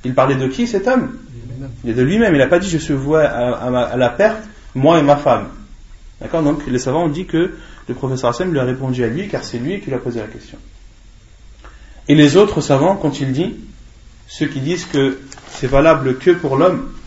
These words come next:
Speaker 2: On dit que le prophète, quand, quand on lui a posé la question, c'est une, c'était, bon, une, une personne à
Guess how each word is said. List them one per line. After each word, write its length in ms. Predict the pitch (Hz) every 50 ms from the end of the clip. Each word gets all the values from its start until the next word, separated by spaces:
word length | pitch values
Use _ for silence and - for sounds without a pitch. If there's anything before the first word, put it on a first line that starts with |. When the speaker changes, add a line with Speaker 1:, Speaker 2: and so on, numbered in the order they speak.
| - - - - - - - - 127
Speaker 2:
On 160 | 131 131 135
dit 100 | 135 - -
que 60 | - 135
le 760 | 123 120 117 113 110 110 104 101 101 110 113 - - 135
prophète, 400 | 120 139 131 120 113 113 113 127 117
quand, 100 | - 131 123 123 117 113 117 - - - - - -
quand 100 | 135 131
on 40 | 127
lui 140 | 127 127 127
a 60 | 120
posé 260 | 110 - 127 110 123
la 60 | 117
question, 420 | 110 120 113 - - 143 147 151 151 - - - - _ _ - - - - - - - - -
c'est 240 | - 110 101 - 131
une, 80 | 123 123 123 113 - -
c'était, 300 | - 131 107 - 123 117 113 107 98 - - -
bon, 100 | 143 147 147
une, 100 | 139 131 127 135
une 60 | 135
personne 260 | - 143 - - 143 135
à 160 | 120 120